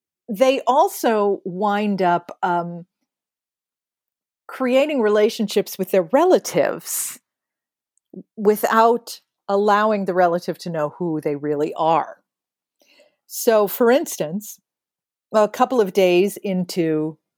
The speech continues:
um, their n-, arrival at Vitoria, uh, in Spain, they wound up falling in with their uncle,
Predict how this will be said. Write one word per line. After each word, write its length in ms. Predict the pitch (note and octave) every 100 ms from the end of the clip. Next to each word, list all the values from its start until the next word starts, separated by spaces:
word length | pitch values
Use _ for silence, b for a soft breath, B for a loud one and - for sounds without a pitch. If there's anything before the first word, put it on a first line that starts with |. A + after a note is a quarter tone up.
| -
um, 540 | E3+ D#3 D3+ D#3 D#3 - _ _ _ - _ _ _ _ _ _ _ -
their 300 | G3 F#3+ F#3
n-, 200 | F3 F3 -
arrival 640 | G3 F#3+ F3+ E3+ D#3+ D#3+ F3
at 100 | E3+
Vitoria, 960 | D#3+ E3+ - F3 D#3 C#3+ C#3+ D3+ G3+ - _ b b b
uh, 180 | - D3+ -
in 220 | F#3 E3+
Spain, 760 | - - F3 C#3+ C3+ F3+ C4+ B3+ _ b b -
they 180 | G3+ A3
wound 400 | G#3 A3 A#3 A3
up 300 | G#3 G#3 -
falling 440 | - A3 G3+ G#3+ G#3
in 280 | G3+ F#3+ G3
with 280 | G3 F#3 F3+
their 360 | F3+ F3 F3 -
uncle, 520 | E4+ F#4+ F3 F#3 -